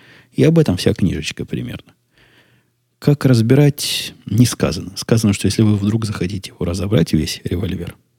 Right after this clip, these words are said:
там, по-моему, деталей десять всего, может, меньше, то вот есть специальное видео.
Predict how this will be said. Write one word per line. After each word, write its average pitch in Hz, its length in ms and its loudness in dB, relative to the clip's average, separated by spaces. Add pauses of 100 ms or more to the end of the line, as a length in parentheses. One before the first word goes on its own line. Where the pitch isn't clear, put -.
(180)
там, 117 160 2
по-моему, 90 220 -2
деталей 90 420 -6
десять 87 420 -8
всего, - 280 -10
может, - 260 -6 (140)
меньше, - 400 -8 (760)
то 131 140 4
вот 131 260 0
есть 104 180 2
специальное 85 480 -2
видео. 80 360 -8